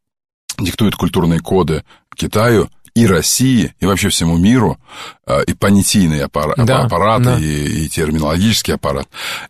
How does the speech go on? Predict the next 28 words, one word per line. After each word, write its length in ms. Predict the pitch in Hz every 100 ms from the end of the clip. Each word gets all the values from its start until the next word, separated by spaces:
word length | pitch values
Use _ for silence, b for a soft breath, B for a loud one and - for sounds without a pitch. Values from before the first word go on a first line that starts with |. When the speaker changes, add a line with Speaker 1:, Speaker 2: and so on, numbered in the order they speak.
| -
Speaker 1:
И 100 | 101
мы 320 | 95 127 147
беседуем 540 | 95 87 - 113 104
в 40 | 85
кита-, 240 | - -
с 120 | -
китайцами, 420 | 95 104 123 107 85
в 80 |
сущности, 460 | - 117 - - -
по-английски. 880 | - 85 87 82 73 - - - - B B -
Потому 560 | - 90 87 147 208 b b
что 220 | - 104
и 220 | 98 104
они, 320 | 101 95 87 85
и 220 | 85 82
мы 340 | 90 110 120 123 B
обязаны 540 | 78 76 98 92 85
говорить 300 | 78 85 95
на 80 | 85
языке 340 | 82 90 - 120
мира, 480 | 104 82 76 110 165
Speaker 2:
Да. 320 | 135 131 127 127
Speaker 1:
то 220 | 113 110
есть 200 | 123 143 107
на 40 |
языке 500 | 90 80 - 104 107 -
Соединённых 320 | 85 87 87
Штатов. 320 | - 58